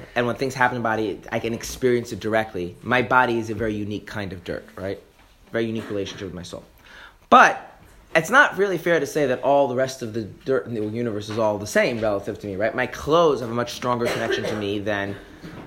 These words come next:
the, than my, than the, the tools that I use, than the furniture that I have. And the tools and furniture are much go-, closer connection to me than, say, just the pavement outside, right?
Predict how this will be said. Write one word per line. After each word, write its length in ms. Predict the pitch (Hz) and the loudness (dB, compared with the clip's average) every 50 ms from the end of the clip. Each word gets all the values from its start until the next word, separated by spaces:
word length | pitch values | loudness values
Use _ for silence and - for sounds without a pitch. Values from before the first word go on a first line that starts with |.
| - - - - | -18 -18 -16 -10
the, 160 | 110 107 113 - - - 147 - - - - - | -4 -4 -2 -2 -2 -2 -4 -4 -6 -10 -4 0
than 360 | 117 113 107 110 110 - - - | 2 2 2 0 -4 -8 -10 -8
my, 200 | - 113 113 107 101 95 - - - 381 381 - | -4 -2 0 0 0 -2 -2 -4 -4 -4 -4 -2
than 200 | - - 113 107 | -4 -4 -2 0
the, 80 | - - | -2 -2
the 220 | - - 120 110 87 - | -2 -4 -6 -6 -6 -6
tools 440 | - - - 143 139 131 131 127 117 | -8 -4 0 2 2 4 2 2 0
that 140 | - 117 104 | -2 -2 -2
I 60 | 98 | -2
use, 520 | 101 104 101 104 107 113 123 139 156 160 - - - - - | -2 -2 0 0 2 2 2 0 0 -2 -4 -6 -4 -4 -4
than 120 | 113 107 | -4 -4
the 60 | 104 | -4
furniture 460 | 92 - - 117 113 113 107 - 123 | -6 -2 0 0 0 0 -2 -4 -4
that 100 | 104 104 | -4 -4
I 40 | 101 | -4
have. 220 | 101 110 117 123 127 | -2 -2 -2 -2 -2
And 80 | 127 | -4
the 60 | 110 | -6
tools 280 | 101 - - 139 127 113 | -4 -2 0 0 0 0
and 100 | 120 107 | -4 -6
furniture 400 | - 123 120 117 117 - - 135 | -6 -4 -4 -4 -4 -2 -2 -2
are 20 | |
much 400 | 123 120 120 - - - - - - | -2 -2 -4 -6 -6 -10 -12 -12 -6
go-, 140 | - 113 - | -6 -6 -6
closer 340 | - - 127 120 117 - | -4 -4 -4 -4 -4 -6
connection 380 | 107 - 120 113 110 - - 107 | -10 -8 -6 -6 -6 -6 -10 -12
to 80 | 107 - | -12 -10
me 180 | 110 107 107 104 | -8 -8 -6 -6
than, 180 | 104 107 101 101 | -6 -6 -6 -4
say, 200 | - 117 110 107 | -2 -2 -2 -2
just 240 | 95 107 101 - - - - - - - - - | -4 -6 -8 -10 -12 -16 -16 -16 -18 -20 -14 -14
the 60 | - | -12
pavement 520 | - - - 123 117 117 104 110 107 98 | -10 -2 2 2 2 2 0 -4 -6 -4
outside, 600 | 98 95 98 - - - 101 87 85 90 104 110 | -4 -4 -6 -6 -4 -4 -4 -4 -4 -6 -6 -6
right? 260 | 95 95 107 123 120 | -4 -2 -2 -2 -4